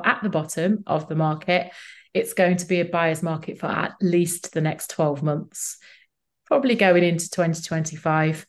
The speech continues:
as well. So capital values have dropped between twenty and thirty percent from where they were at their peak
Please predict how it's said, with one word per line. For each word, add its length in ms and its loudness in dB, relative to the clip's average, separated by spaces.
as 240 -2
well. 380 2
So 140 -4
capital 380 4
values 380 4
have 140 -2
dropped 400 0
between 460 6
twenty 400 0
and 120 -4
thirty 280 -4
percent 420 0
from 200 -2
where 180 0
they 120 -2
were 240 0
at 100 -6
their 200 -4
peak 400 -2